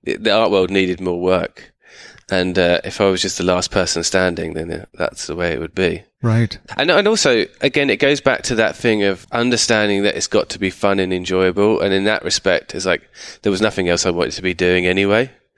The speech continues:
Speaker 2: Yeah.
Speaker 1: It was my, it was my fun, you know, it was the thing I enjoyed doing. So instead of doing anything else, as soon as I had time <laughs> off, it
Speaker 2: Yeah.
Speaker 1: was,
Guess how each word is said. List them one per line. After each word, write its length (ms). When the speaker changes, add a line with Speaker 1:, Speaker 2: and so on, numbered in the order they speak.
Speaker 2:
Yeah. 360
Speaker 1:
It 120
was 220
my, 200
it 120
was 160
my 140
fun, 360
you 100
know, 200
it 160
was 120
the 60
thing 240
I 80
enjoyed 340
doing. 360
So 300
instead 220
of 80
doing 260
anything 280
else, 460
as 120
soon 180
as 140
I 80
had 160
time 320
<laughs> 100
off, 200
it 60
Speaker 2:
Yeah. 100
Speaker 1:
was, 200